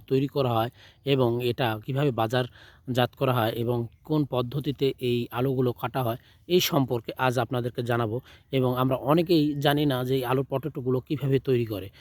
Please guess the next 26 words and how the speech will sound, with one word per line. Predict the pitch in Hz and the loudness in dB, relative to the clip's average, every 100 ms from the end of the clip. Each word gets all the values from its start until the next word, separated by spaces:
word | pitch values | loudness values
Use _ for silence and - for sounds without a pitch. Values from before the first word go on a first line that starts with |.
| - - - | -20 -18 -6
তো | |
দেখতেই | 143 135 147 | -4 -2 -2
পাচ্ছেন | 139 - | -2 -2
এখানে | 127 - 139 | -4 -2 -4
অনেক | 127 127 131 | -2 -4 -4
আলুর | 117 123 123 | -4 -6 -6
পটেটো | 123 120 131 | -8 -6 -8
এখানে | 117 120 117 - - _ - | -6 -6 -6 -12 -20 _ -4
মানে | 127 123 120 123 | -2 -2 -4 -4
রোদে | 127 123 131 120 | -2 -2 -2 -4
শুকানো | - 131 131 | -8 -6 -4
হচ্ছে। | 120 127 - 135 | -4 -6 -8 -8
এখানে | 143 127 123 123 | -8 -8 -6 -6
এই | 120 117 | -6 -8
আলুর | 110 120 135 | -6 -8 -6
পটেটোগুলো | 135 147 147 117 127 - - - - 120 123 | -8 -6 -4 -2 -4 -6 -20 -20 -10 -8 -4
আবার | 135 135 _ _ - | -4 -4 _ _ 6
<clears throat> | 220 185 139 139 | 6 6 4 2
রোদে | 147 147 | 2 0
শুকানোর | - 143 156 123 | -6 -4 -4 -2
জন্য | 127 165 - _ | -6 -8 -14 _
একটা, | - 160 - 180 | -12 -12 -6 -2
একটা, | 175 139 - - 156 | -2 -4 -6 -4 -4
একটা, | 139 135 - | -4 -8 -6
একটা | 139 - 127 | -8 -6 -10
করে | - 139 | -4 -4